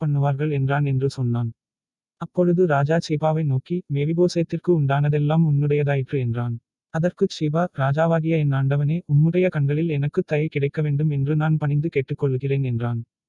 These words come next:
தாவீது ராஜா பகூரிம் மட்டும் வந்தபோது, இதோ, சவுல் வீட்டு வம்சத்தானாயிருக்கிற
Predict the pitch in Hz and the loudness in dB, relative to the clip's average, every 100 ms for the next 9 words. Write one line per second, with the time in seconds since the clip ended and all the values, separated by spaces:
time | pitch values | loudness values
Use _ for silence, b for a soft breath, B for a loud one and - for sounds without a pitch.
0 | _ _ _ _ - 170 185 185 180 143 | _ _ _ _ -2 0 2 2 2 2
1 | 147 170 156 156 165 160 156 165 151 135 | 2 2 2 2 2 2 0 0 2 2
2 | 143 147 143 190 - 139 175 - 156 156 | 2 0 0 -2 -2 0 0 -2 -2 2
3 | 180 165 170 175 151 151 165 165 156 151 | 2 0 0 0 2 0 -2 0 0 0
4 | 147 - 160 | -2 -4 -4